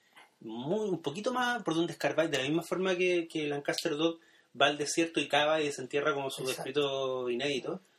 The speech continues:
Speaker 1: tú podís raspar ese,
Speaker 2: Como
Speaker 1: esa,
Speaker 2: si fuera
Speaker 1: esa
Speaker 2: un profeta,
Speaker 1: superficie
Speaker 2: pues, bueno, lo fuera a
Speaker 1: y
Speaker 2: buscar.
Speaker 1: te podías encontrar con la, con esta Norteamérica que, que es capaz de creer en estas weas, ¿cachai?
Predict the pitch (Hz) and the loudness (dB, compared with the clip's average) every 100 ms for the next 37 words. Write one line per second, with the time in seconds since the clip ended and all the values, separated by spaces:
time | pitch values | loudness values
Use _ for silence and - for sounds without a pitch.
0 | _ _ _ - - 143 147 165 151 139 | _ _ _ -8 -6 2 2 2 0 -8
1 | - 151 175 - 185 185 185 180 180 175 | 0 2 2 0 0 2 0 0 0 2
2 | 175 226 - - 165 175 180 202 185 185 | 4 4 6 4 4 2 2 4 2 0
3 | 196 180 - 175 170 151 143 147 139 139 | 0 -2 -4 -2 -2 -4 0 2 2 2
4 | 151 165 165 151 156 165 - 180 175 170 | 4 2 0 0 0 0 0 2 4 2
5 | 170 165 165 160 151 - - 156 156 147 | 0 0 0 -2 -4 -4 -2 0 -2 -2
6 | 147 151 160 160 147 143 - 151 139 143 | -2 -2 -2 -2 -4 -12 -6 -2 0 -2
7 | 143 147 147 - 135 165 196 - - - | 0 0 -2 -6 -6 -4 -6 -8 -20 -20